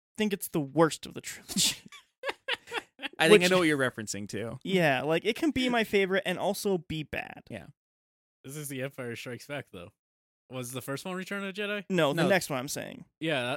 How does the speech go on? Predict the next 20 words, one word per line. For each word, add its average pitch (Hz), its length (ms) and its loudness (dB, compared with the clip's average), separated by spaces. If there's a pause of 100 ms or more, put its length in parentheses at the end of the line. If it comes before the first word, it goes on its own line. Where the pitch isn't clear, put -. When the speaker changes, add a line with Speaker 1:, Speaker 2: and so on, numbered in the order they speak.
Speaker 3:
I, 139 80 -2
I - 20 -2
was 151 160 -2
<laughs> - 20 2
asking 170 380 2
about 165 260 0
this 165 300 -4
one 185 180 0
in 165 200 -6
the 151 140 -10 (200)
last 143 360 -2
one. 127 140 -10 (220)
Speaker 1:
Oh, 220 200 8
like, 160 260 4
which 175 180 4
one 196 100 2
I 170 60 4
like 165 180 0
more? 175 260 0
Speaker 3:
Yeah. 147 320 6